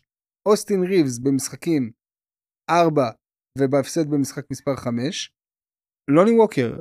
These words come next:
שלא שותף בדקות משמעותיות עד למשחק מספר ארבע, שבו סיפק חמש עשרה נקודות,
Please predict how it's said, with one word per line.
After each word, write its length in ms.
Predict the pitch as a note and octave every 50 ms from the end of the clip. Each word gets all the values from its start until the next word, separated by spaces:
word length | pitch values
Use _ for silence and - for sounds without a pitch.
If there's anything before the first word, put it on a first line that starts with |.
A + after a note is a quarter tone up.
| - _ -
שלא 220 | - D3+ D#3 F#3
שותף 340 | G3 - A3+ F3+ G#3 F#3+ -
בדקות 380 | F3+ D#3+ D3+ C#3 C#3 - F3 D#3
משמעותיות 600 | E3+ D#3 - D3 C3+ B2 - - C3+ E3+ G3+ -
עד 160 | - E3+ F3
למשחק 360 | F3+ E3+ D#3 - - D#3 - D#3+
מספר 280 | C#3 - - C#3 B2 -
ארבע, 340 | - D#3+ F3+ F#3+ G3 A3+ A#3+ B3 - _ _ _ -
שבו 220 | - C#3+ D3+ F3+
סיפק 340 | F3+ - E3+ - F#3 F3 -
חמש 300 | - C#3+ C#3+ D#3 D3 -
עשרה 240 | D#3 - - D3 C3+
נקודות, 500 | B2+ A2+ - A#2 G#2+ A2 B2 D3+ -